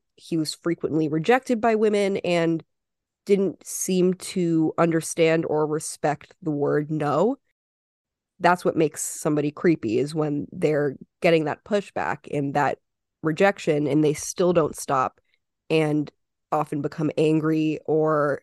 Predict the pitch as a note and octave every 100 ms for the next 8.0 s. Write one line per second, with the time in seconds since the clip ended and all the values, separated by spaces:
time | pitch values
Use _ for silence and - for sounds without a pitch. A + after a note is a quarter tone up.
0 | - D#3+ D#3+ F3+ C3 G2+ - _ _ D#3
1 | D#3 D3 D3 - D#3+ D#3 - D#3 D#3+ C#3+
2 | C#3+ D3 - D3+ C#3+ D3+ D3 D3 - D#3+
3 | D#3 - D#3+ D3+ D#3 - D#3 D#3+ D3+ D3+
4 | - _ _ - D3+ D#3+ - - D#3 D#3
5 | D3+ - _ _ - - - A3 F#3+ E3+
6 | D#3+ - E3+ D#3+ D3 C#3+ - C3 C#3+ D#3
7 | - D3+ D3 C#3+ C#3+ C#3+ C#3 C3+ C#3+ -